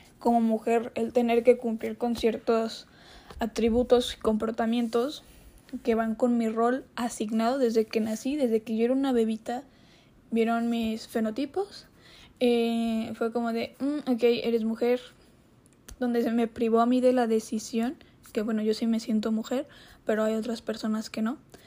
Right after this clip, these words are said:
y se les priva de esa decisión, y luego cuando crecen y quieren expresarse como realmente ellos creen que deben expresarse, como ellos sienten que es la manera correcta, pues no se les deja, no se les permite, se les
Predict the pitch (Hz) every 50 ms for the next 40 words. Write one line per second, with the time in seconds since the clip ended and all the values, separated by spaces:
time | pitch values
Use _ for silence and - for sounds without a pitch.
0 | - - - - - _ _ _ _ - 240 240 240 226 254 247 247 - 269 277
1 | 311 339 339 302 285 269 277 320 311 294 294 - 247 220 - - 233 240 247 254
2 | 277 285 - - 240 240 240 240 254 269 - 254 240 226 226 - 254 254 254 262
3 | 269 254 233 220 - 233 240 240 240 233 233 - - 226 226 226 233 247 233 226
4 | - 233 226 226 226 226 226 226 226 226 226 233 226 226 220 247 233 226 226 226
5 | 226 220 - - - 220 226 226 240 240 233 226 - 220 220 220 220 220 220 -
6 | - 220 220 - 220 220 214 - - 233 254 - - - - - - - 226 208
7 | 226 240 240 226 226 - - 262 277 294 294 294 269 254 254 - 226 220 214 214
8 | 247 - - - - - - - - - - 233 226 233 233 226 226 220 226 226
9 | 226 - 220 214 220 220 - - 262 - - - - - - - - - - 240
10 | 240 247 254 277 302 320 320 294 254 226 240 240 233 254 240 240 240 247 247 240
11 | 240 233 - 226 214 220 226 220 214 - 220 220 226 - - - _ _ _ _
12 | - - - _ _ _ - - - - - - - - - - - 240 233 226
13 | 220 220 220 240 262 - - -